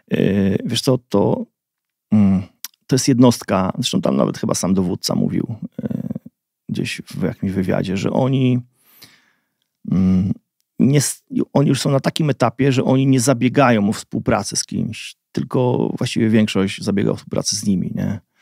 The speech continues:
Y, starają się nie nawiązywać, no, może to źle zabrzmi, ale, mm, nie wiązać się z jednostkami, które są gdzieś tam, wiesz, taktycznie na niższym poziomie, nie?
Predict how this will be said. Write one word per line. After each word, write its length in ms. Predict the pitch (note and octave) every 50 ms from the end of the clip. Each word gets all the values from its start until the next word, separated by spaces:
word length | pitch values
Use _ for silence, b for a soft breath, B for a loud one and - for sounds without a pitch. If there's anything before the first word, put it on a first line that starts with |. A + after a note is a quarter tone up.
| B B B B B B B -
Y, 280 | - G1+ G1+ G1+ G1+ - _ _ _ _ _ _ _ _ _ _ -
starają 560 | - - - - C3 B2+ C3+ C3+ B2+ B2+ B2
się 180 | A#2+ - A#2 A2+
nie 80 | A#2 A2+
nawiązywać, 800 | A2+ G#2+ A2 A#2 A2+ G#2 A#2 A#2+ A2 A2+ G#2+ G#2+ A2 - - - -
no, 380 | F#3 - C#4+ B3+ A3+ G#3 - - -
może 280 | - - - D3 D3 C#3
to 140 | - C3 B2
źle 400 | A2+ A#2+ A#2 A#2 B2 D3+ C#3+ A#2+
zabrzmi, 400 | D3 C3+ A2+ G#2 A2 G#2 G#2+ -
ale, 360 | - A2+ A2 A2+ A2 G#2 - -
mm, 460 | - G#2 G#2 G#2 G#2 G#2 G#2 G2+ - - _ _ _ _ _ _ _ _ - - _ -
nie 120 | - C3 B2
wiązać 400 | A#2+ C#3+ C#3+ C3 A#2+ A#2+ A2 -
się 120 | - G#2
z 100 | F#2+ -
jednostkami, 580 | A2+ G#2+ A2 A2 - - - - A2+ G#2 G2+ A2
które 200 | - - - -
są 140 | - - G#2
gdzieś 160 | G2+ G2+ -
tam, 180 | - - G1+ -
wiesz, 380 | G1+ G1+ G#2 A2 - - _ _ _ _ _ _ _ _ _ -
taktycznie 500 | D3+ - - - - - - - - -
na 120 | - G#1+
niższym 320 | G#1 - - - - - -
poziomie, 340 | - - - - - - -
nie? 200 | A1 A2 G#2